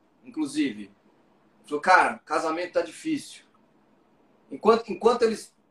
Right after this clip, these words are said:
passaram muito aperto em determinadas áreas, outras arrebentaram. Eu nunca trabalhei tanto na minha vida, né? Então, pra quem tá começando,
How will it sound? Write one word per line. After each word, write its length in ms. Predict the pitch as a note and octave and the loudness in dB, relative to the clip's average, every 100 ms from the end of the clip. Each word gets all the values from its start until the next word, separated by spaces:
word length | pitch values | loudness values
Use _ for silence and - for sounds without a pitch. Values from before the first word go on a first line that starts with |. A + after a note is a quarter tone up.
| _ _ - | _ _ -2
passaram 520 | F3 - A#3+ B3+ G#3+ | -2 2 2 4 0
muito 240 | G3 G3 | -6 -6
aperto 380 | F3+ - E3+ E3 | -8 -6 -8 -8
em 40 | |
determinadas 760 | D#3 E3+ D#3+ D3+ C#3+ C3+ B2 C3+ | -10 -10 -10 -10 -8 -8 -8 -2
áreas, 440 | F3 F3 D#3+ C3 | -2 -2 -4 -6
outras 420 | D#3 G#3 G#3+ D3 | -4 -2 -4 -8
arrebentaram. 640 | C#3+ D3 F3 G3+ G#3+ G3+ D#3+ | -8 -8 -8 -8 -4 -2 -4
Eu 60 | |
nunca 160 | D3+ E3 | -8 -10
trabalhei 400 | E3 E3+ F3 E3+ | -8 -8 -8 -10
tanto 240 | E3+ E3 | -14 -16
na 80 | E3+ | -18
minha 200 | F#3 G3 | -14 -14
vida, 400 | D#3 F#3+ E3+ A2+ _ _ _ _ _ _ _ _ _ _ _ A2 | -14 -16 -16 -18 _ _ _ _ _ _ _ _ _ _ _ -6
né? 320 | C#3 F#3+ - _ _ _ | -2 -2 -4 _ _ _
Então, 220 | C3+ G3 A3+ | -2 0 4
pra 180 | B3+ | 2
quem 320 | - C#4+ F#4 - | 2 -2 -2 -2
tá 140 | A3 | -2
começando, 1080 | - G3 D#3 - - G3 A3+ D3+ A2 F2+ | 0 0 0 -8 -4 0 0 -2 -8 -12